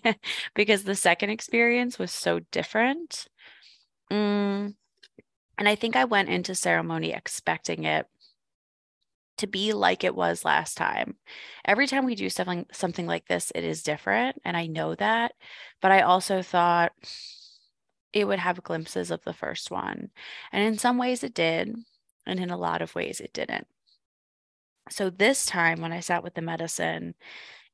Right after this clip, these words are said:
it was a dark, twisty experience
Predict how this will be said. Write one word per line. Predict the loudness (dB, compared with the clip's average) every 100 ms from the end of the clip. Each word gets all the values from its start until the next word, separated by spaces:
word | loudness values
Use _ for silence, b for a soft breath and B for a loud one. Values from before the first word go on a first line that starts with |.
| 2
it | 4 4 0
was | -6 4 6 8 6 4 -2 -4 -4 -6 B B B _ _ _ B B B B B _ _ 0
a | 2 0 0
dark, | 4 6 4 0 -8 B B B B B _
twisty | -8 -4 -4 -4 -6 -4 -4 -4 -4
experience | -6 -6 -2 2 4 2 0 -4 -6 -6